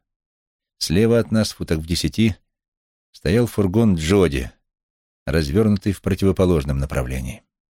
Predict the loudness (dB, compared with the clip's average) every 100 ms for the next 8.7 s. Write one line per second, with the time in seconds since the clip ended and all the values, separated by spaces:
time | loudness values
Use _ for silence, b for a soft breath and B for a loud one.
0 | _ _ _ _ _ -2 2 2 2 0
1 | 0 2 2 2 2 2 0 -2 _ _
2 | _ _ _ _ _ -8 0 2 2 0
3 | 0 0 0 0 0 2 2 0 -4 -8
4 | _ _ _ _ _ 0 2 2 2 2
5 | 0 2 2 2 0 -2 0 0 2 -2
6 | 0 -2 -2 -4 0 2 2 -4 _ _
7 | _ _ _ _ _ _ -8 -4 -4 -4
8 | -8 -4 -2 0 0 -2